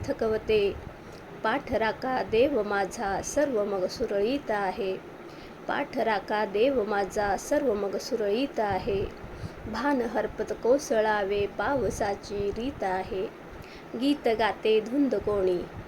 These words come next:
चूल पण भयभीत आहे." स्मिताताईंची ही गझल तुम्हा सर्वांना कशी वाटली? व्हिडिओ पाहून नक्की अभिप्राय द्या.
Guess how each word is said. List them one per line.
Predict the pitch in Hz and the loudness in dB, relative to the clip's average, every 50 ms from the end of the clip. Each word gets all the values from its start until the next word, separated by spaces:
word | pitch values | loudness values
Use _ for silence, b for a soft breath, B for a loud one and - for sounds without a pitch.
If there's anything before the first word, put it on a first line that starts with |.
| - - - - | -14 -16 -14 -12
चूल | - - 262 269 262 208 185 | -8 -6 -4 -4 -2 -2 -2
पण | 180 - 196 196 196 | -2 0 -2 -2 -2
भयभीत | 190 214 233 226 - 190 196 208 247 247 - - | -2 -4 -4 -4 -4 -4 -4 -4 -4 -4 -4 -2
आहे." | 208 190 190 190 - 214 190 - - - - - - - B B B B B B B B B B B B - - - | -2 -2 -2 -4 -6 -6 -8 -8 -8 -10 -14 -16 -16 -16 B B B B B B B B B B B B -12 -12 -8
स्मिताताईंची | - 240 220 - 214 202 202 202 202 208 208 - 220 | -2 -2 0 0 0 0 2 0 0 0 -2 -6 -2
ही | 254 320 320 | -2 2 4
गझल | 311 247 220 - 220 214 | 4 4 4 4 0 0
तुम्हा | 220 - 214 202 185 | 0 -2 -2 -2 -2
सर्वांना | - - 196 185 180 175 175 175 | -2 -2 -2 -2 -2 -2 -2 -4
कशी | 175 - 240 247 - 311 | -4 -6 -6 -4 -2 0
वाटली? | 302 294 285 277 - 269 277 285 285 | 2 2 2 2 2 2 2 2 4
व्हिडिओ | 277 254 208 214 214 | 2 4 4 4 2
पाहून | 208 214 208 202 202 | 2 0 0 0 0
नक्की | 196 185 - - - 330 | 0 -2 -2 -2 2 2
अभिप्राय | 339 320 302 285 269 277 269 262 254 | 4 4 4 2 4 6 6 6 6
द्या. | 233 262 254 254 262 | 6 6 6 6 4